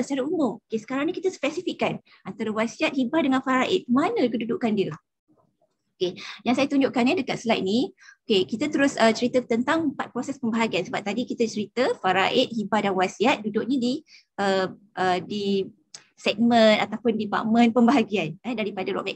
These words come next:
kewangan yang ada tujuh tu. So, dalam proses pembahagian tu sendiri,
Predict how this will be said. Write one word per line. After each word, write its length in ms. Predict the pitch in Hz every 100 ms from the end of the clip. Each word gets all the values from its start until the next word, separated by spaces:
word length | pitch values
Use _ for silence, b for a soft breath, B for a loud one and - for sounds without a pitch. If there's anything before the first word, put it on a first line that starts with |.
| -
kewangan 240 | 202 202
yang 140 | 180 180
ada 80 |
tujuh 320 | 185 202 208 190
tu. 160 | - 147 - B B B
So, 240 | - 320 -
dalam 320 | 214 214 349
proses 320 | - 302 302 277
pembahagian 640 | 240 247 233 226 220 165
tu 240 | 214 226 -
sendiri, 480 | 226 220 196 254 -